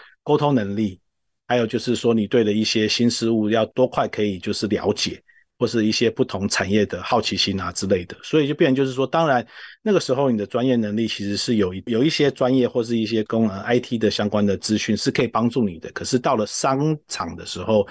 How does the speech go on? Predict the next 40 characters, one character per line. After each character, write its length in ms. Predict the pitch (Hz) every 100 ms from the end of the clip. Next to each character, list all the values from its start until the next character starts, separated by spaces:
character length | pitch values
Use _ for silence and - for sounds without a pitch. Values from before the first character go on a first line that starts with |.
| - - - - _
语 180 | 156 127
言 360 | 117 120 147 170
的 120 | 165
本 300 | - 110 104
身 220 | 131 127
其 160 | - 107
实 120 | 104
是 220 | - 117
一 80 | 117
个 100 | 117
能 200 | 98 101
力， 100 | 104
可 140 | 113
是 100 | 117
沟 240 | 131 196 202
通 180 | 214
能 120 | 165 135
力 80 |
跟 180 | 131 139
语 60 | 123
言 100 | 104
能 160 | 92
力 80 | 107
对 160 | 104 131
我 60 |
来 80 | 107
讲 100 | 90
是 80 | 101
不 180 | - 98
一 60 |
样。 160 | 90 85
就 100 | -
是 120 | 123
你 80 | 120
要 100 | 127
怎 160 | 135 101
么 80 | 110
样 200 | 120 117
去 160 | 117
让 200 | 123 110